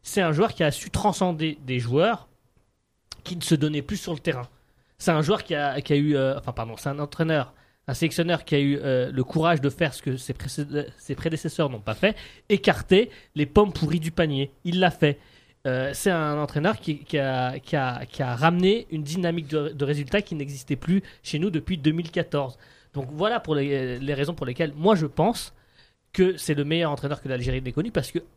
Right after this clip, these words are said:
avant lui, personne n'avait jamais fait ça. Je, on, je, je, je, je l'ai dit à cinq minutes, en quatre-vingt-dix, c'est l'aboutissement d'une génération dorée. Est-ce que là, on est dans une génération dorée ? Je ne sais pas. En tout cas,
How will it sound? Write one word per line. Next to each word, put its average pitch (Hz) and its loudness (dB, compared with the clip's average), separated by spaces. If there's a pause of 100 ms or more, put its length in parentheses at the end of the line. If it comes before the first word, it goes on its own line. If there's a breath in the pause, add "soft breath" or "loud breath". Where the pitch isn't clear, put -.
(120)
avant 156 6
lui, 208 2
personne 214 4
n'avait 165 0
jamais 165 0
fait 156 0
ça. 123 -4 (460 soft breath)
Je, 151 -2
on, 170 2
je, 143 4
je, 143 2
je, 143 4
je 131 0
l'ai 143 0
dit 143 0
à 120 2
cinq 131 -2
minutes, 143 -2
en 135 -6
quatre-vingt-dix, 131 -2
c'est - -8
l'aboutissement 135 -2 (480 soft breath)
d'une 139 -8
génération 151 0 (100)
dorée. 143 2 (320 soft breath)
Est-ce - 2
que 190 10
là, 202 8
on 185 2
est 165 0
dans 151 -2
une 147 -2
génération 135 -4
dorée ? 127 -2
Je 135 0
ne 151 -2
sais 127 -2
pas. 233 0 (260 soft breath)
En 156 -4
tout 143 -4
cas, - 2